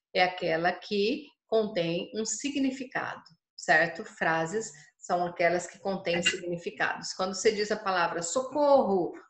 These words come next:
usa uma palavrinha só, mas ela tem um significado, um pedido, né, de socorro ali.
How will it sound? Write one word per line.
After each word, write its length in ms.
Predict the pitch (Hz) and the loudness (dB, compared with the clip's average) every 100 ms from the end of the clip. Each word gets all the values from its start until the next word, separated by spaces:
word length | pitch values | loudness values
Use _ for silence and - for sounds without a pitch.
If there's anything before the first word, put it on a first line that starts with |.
| - | -6
usa 160 | 170 156 | -6 -2
uma 140 | 160 | -2
palavrinha 440 | 165 170 170 175 | 2 2 2 -2
só, 160 | 175 160 | -2 -4
mas 160 | 156 165 | -2 0
ela 140 | 175 | 0
tem 160 | 170 165 | -2 -4
um 60 | |
significado, 800 | 165 160 170 - - 226 185 170 | -6 -8 -8 -8 -2 0 0 -2
um 80 | - | -4
pedido, 580 | 175 170 196 202 170 160 | -4 -2 -2 -2 -2 -4
né, 160 | 170 | -4
de 140 | 190 - | -4 -8
socorro 500 | - - 214 190 190 | -14 -4 0 0 -2
ali. 280 | 208 165 | -2 -4